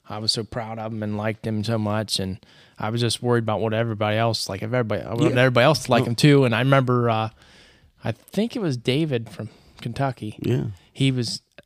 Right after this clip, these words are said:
Speaker 1: up here running, and I, you know, but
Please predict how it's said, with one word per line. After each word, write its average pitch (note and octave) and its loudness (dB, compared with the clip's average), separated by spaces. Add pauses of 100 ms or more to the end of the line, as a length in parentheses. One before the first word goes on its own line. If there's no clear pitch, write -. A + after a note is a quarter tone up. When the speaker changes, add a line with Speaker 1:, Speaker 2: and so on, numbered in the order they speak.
(120)
Speaker 1:
up C3+ -2
here A2 -2
running, A#2 -2
and G#2+ -8 (160)
I, G#2+ -10 (120)
you A2 -6
know, G2 -4
but A2 -8